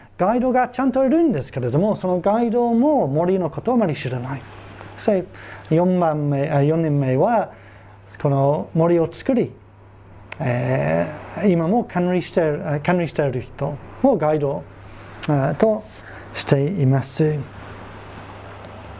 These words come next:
創造主であられる神様は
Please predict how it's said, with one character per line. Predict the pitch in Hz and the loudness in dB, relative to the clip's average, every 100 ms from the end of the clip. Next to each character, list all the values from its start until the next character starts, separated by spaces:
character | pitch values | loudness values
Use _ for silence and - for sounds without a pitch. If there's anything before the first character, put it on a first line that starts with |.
| - - - - - - - - - - - - - - - - - - - - - - - - - - - - - - | -16 -16 -16 -16 -14 -14 -14 -14 -14 -8 -8 -8 -16 -18 -18 -18 -16 -16 -16 -16 -16 -16 -16 -16 -16 -16 -14 -12 -10 -6
創 | 208 - 214 226 | -2 2 2 2
造 | 208 226 226 | 2 2 0
主 | - 180 147 | 0 0 2
で | 190 190 190 - | 2 2 -2 -2
あ | 165 | 0
ら | 175 | 2
れ | 185 | 2
る | 160 156 151 - - - - - - - | 0 -4 -6 -14 -20 -20 -20 -20 -20 -2
神 | 180 196 196 | 2 2 0
様 | - 147 131 135 - - - - - - | -2 -2 -2 -8 -14 -20 -20 -20 -6 0
は | 220 294 | 2 0